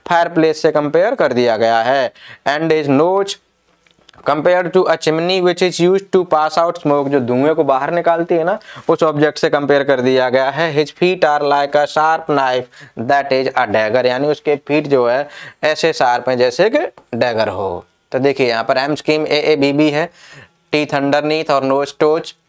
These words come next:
Simile है, dragon's mouth is compared with fireplace, mouth like a fireplace, बता ही दिया था आपको। Refrain, repetition of a sentence again,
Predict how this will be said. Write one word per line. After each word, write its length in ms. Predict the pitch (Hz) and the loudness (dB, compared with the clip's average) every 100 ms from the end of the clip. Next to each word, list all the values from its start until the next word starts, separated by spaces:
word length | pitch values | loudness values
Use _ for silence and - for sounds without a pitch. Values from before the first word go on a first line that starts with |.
| _ _ - | _ _ -8
Simile 420 | - 151 156 156 | -2 0 0 0
है, 160 | 151 139 | 0 0
dragon's 400 | 139 143 151 156 | 0 0 0 0
mouth 280 | 139 143 | 0 0
is 100 | 160 - | -2 0
compared 460 | 147 139 151 151 | -2 0 2 2
with 200 | 147 143 | 0 0
fireplace, 600 | 139 127 139 143 151 156 | 0 -2 -2 0 0 0
mouth 300 | 135 131 135 | 0 -2 0
like 220 | 143 139 | 0 2
a 60 | 156 | 0
fireplace, 420 | 160 131 139 151 | 0 -2 0 -2
बता 200 | 135 135 | 0 0
ही 120 | 135 147 | 0 2
दिया 160 | 156 | 2
था 140 | 151 151 | 2 -2
आपको। 200 | - 147 | 0 0
Refrain, 360 | 143 151 151 | 0 0 0
repetition 500 | 143 143 147 147 156 151 | 0 0 -2 0 0 0
of 160 | 151 | 0
a 80 | 147 | 0
sentence 500 | 147 143 143 151 151 | 0 -2 -2 -2 -2
again, 300 | 139 151 | 0 0